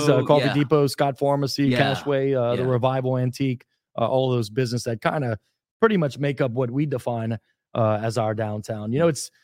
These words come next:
Speaker 1: you know, Scott doesn't have, and, and it's interesting when, when you look at, at cities like Crawley,
Speaker 2: Mm-hmm.
Speaker 1: um, and you go and you, it's clearly defined what their
Speaker 2: Yes.
Speaker 1: downtown is. They have the old buildings and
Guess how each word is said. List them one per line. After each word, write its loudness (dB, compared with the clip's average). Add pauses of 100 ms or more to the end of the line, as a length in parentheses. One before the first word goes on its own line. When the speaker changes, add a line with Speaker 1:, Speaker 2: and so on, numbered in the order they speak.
(200)
Speaker 1:
you 0
know, 6
Scott -2
doesn't 2
have, -4
and, -2
and -6
it's -10
interesting 0
when, 0 (280)
when 0
you 6
look 2
at, 0 (260)
at -8
cities -4
like -2
Crawley, -4 (140)
Speaker 2:
Mm-hmm. -4
Speaker 1:
um, 0 (320)
and 0
you 2
go 4
and -2
you, -2
it's -4
clearly 0
defined -4
what -4
their -2
Speaker 2:
Yes. -2
Speaker 1:
downtown -2
is. 0
They -2
have -2 (320)
the 2
old 0
buildings 0
and -4